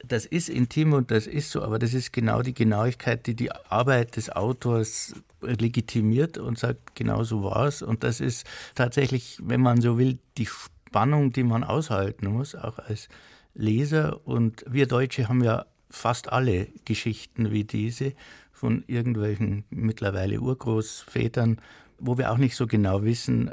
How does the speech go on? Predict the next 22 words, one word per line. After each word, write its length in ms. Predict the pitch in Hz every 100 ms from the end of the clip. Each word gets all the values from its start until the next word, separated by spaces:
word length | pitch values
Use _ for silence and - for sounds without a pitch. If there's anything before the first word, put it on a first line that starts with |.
| -
was 300 | 113 117 -
da 200 | 110 107
war. 380 | 107 120 143
Und 400 | - 113 110 107
deswegen 360 | 127 - 143 139
lesen 420 | 123 123 143 139
wir 100 | 127
Deutsche 360 | 120 120 139 151
das, 200 | 143 123
glaube 240 | 131 120
ich, 100 | 120
auch 240 | - 123 139
noch 200 | 123 -
mal 240 | 107 - -
anders, 840 | 98 123 139 120 104 - - -
vielleicht 520 | - 120 110 120 - -
als 540 | 110 110 110 - -
möglicherweise 680 | 113 117 120 117 117 113 113
Spanier 720 | 107 - 117 135 139 127 117
oder, 380 | - 117 110 -
oder 280 | - 110 107
Engländer. 640 | - 123 143 107 110 120